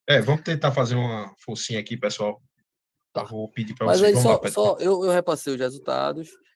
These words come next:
Speaker 2: Esse de dois mil e vinte e três, em razão desses ajustes que eu coloquei, melhora na receita,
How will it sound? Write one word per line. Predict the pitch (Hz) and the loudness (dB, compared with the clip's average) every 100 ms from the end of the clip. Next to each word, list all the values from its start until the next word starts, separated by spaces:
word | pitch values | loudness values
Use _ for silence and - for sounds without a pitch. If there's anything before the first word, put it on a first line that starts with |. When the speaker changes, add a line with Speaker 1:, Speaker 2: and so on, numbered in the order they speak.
| _ | _
Speaker 2:
Esse | 160 165 - | -4 -4 -4
de | 165 | -6
dois | 151 143 | -2 -2
mil | 139 135 | -2 -6
e | |
vinte | 127 131 123 | -6 -8 -10
e | |
três, | - 120 117 117 | -4 0 0 -2
em | 143 | 0
razão | 143 127 127 | 0 0 -2
desses | 131 127 127 | -2 -4 0
ajustes | 127 113 117 - | 0 0 -2 -2
que | 120 | -6
eu | 107 | -4
coloquei, | 123 110 - 135 | -2 -4 -2 -2
melhora | 139 131 120 135 135 | 0 0 0 0 -2
na | 131 | -4
receita, | 131 123 - 123 117 104 107 | -4 -6 -6 -2 -2 -4 -8